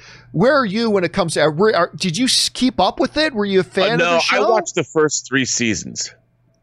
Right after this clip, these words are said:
Speaker 1: Oh, you watched the
Speaker 2: And
Speaker 1: first three. Okay.
Speaker 2: Yeah, and then, I mean, I watched it kind of out of obligation, then I just kind of tapped out because, you know, it, there was things in it that I thought were interesting, but, and, and the Inhuman element,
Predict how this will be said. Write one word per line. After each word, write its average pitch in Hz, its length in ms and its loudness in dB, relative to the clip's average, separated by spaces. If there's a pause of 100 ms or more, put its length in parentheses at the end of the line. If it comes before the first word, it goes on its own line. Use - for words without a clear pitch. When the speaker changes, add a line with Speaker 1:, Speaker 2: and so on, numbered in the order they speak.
(120)
Speaker 1:
Oh, 190 80 2
you 214 140 2
watched 208 180 0
the 120 60 0
Speaker 2:
And 123 100 2
Speaker 1:
first 180 240 -2
three. 139 240 -2
Okay. 120 220 -2
Speaker 2:
Yeah, 113 240 0
and 135 100 -2
then, 147 140 2
I 143 180 -2
mean, 160 160 -2
I 160 60 4
watched 170 400 0
it 135 120 -2
kind 139 200 -2
of 127 80 0
out 127 140 2
of 113 100 2
obligation, 110 640 0
then 117 100 2
I 117 80 0
just 117 200 -4
kind 135 200 -2
of 127 80 -2
tapped - 400 -6
out 113 300 -2
because, 123 400 -2 (480)
you 220 100 0
know, 220 160 2
it, 208 400 -4
there 240 100 4
was 247 160 2
things 320 280 0
in 233 60 2
it 196 100 -2
that 170 100 4
I 165 80 4
thought 151 220 0
were 120 100 4
interesting, 165 680 -2 (840)
but, 131 380 0
and, 127 200 0
and 123 140 0
the 123 120 -2
Inhuman 131 500 2
element, 123 440 2